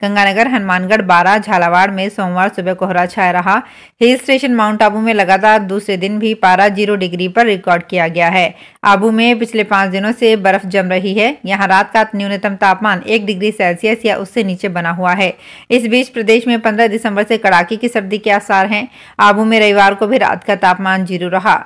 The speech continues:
दिसंबर के शुरुआती पाँच दिन में से तीन दिन यहाँ पारा एक डिग्री सेल्सियस से नीचे ही दर्ज किया गया। धौलपुर में आयोजित हुई चौदह आयु वर्ग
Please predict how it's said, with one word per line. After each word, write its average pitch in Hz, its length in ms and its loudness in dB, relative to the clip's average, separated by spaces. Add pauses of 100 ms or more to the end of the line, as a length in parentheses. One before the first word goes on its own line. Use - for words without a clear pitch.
दिसंबर 196 400 -4
के 196 100 -4
शुरुआती 180 380 -2
पाँच 180 300 -2
दिन 190 140 -6
में 202 160 -6
से 196 180 -4
तीन 185 320 -6
दिन 185 200 -4 (320)
यहाँ 214 280 0
पारा 208 180 6
एक 208 200 0
डिग्री 190 260 -2
सेल्सियस 202 480 -2
से 196 100 -6
नीचे 180 240 -6
ही 185 160 -6
दर्ज 165 280 -6
किया 165 200 -4
गया। 160 260 -10 (1600)
धौलपुर 233 360 2
में 285 120 2
आयोजित 233 400 0
हुई 269 200 -2
चौदह 247 320 4
आयु 226 480 2
वर्ग 214 380 2